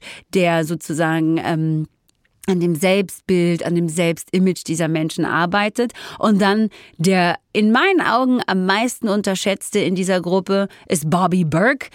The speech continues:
Bobby ist der Designexperte, der sozusagen die Wohnungen und Häuser dieser Menschen auf links dreht. Und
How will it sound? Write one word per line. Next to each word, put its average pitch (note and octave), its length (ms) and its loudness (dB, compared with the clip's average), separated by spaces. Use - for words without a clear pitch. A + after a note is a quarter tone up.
Bobby G#3 500 2
ist - 440 -4
der F3 440 0
Designexperte, F3+ 1080 -2
der F3 160 -2
sozusagen D#3 760 -2
die C#3+ 200 -4
Wohnungen G3+ 380 2
und D#3+ 200 0
Häuser G3 280 2
dieser G#3 200 0
Menschen A3 300 0
auf G3+ 200 -2
links A#3+ 380 2
dreht. C4 400 -4
Und D#4 380 2